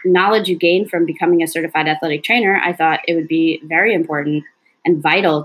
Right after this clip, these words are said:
to my own health to learn about nutrition. So I dove into nutrition, um, learning a lot about how to strength train properly,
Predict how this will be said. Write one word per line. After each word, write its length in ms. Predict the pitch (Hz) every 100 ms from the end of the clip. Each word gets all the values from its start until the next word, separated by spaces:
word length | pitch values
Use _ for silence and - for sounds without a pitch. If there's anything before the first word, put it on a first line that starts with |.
| -
to 120 | 165
my 220 | 156 156
own 160 | 214 262
health 320 | 170 165 -
to 100 | -
learn 200 | 170 160
about 340 | 156 147 143 - -
nutrition. 720 | 175 160 - 156 - 190 294
So 440 | 302 185 165 165 -
I 80 | 165
dove 240 | 170 170
into 200 | 170 165
nutrition, 760 | 170 165 254 254 254 254 262 - _ _ _ -
um, 580 | 170 165 156 156 151 151 _ _ _ -
learning 480 | 180 180 175 175 170
a 60 |
lot 200 | 160 160
about 380 | 165 160 156 156 - _ -
how 140 | 185 202
to 60 |
strength 360 | 196 202 190 185
train 300 | - 190 185
properly, 880 | 185 175 - 180 175 180 175 175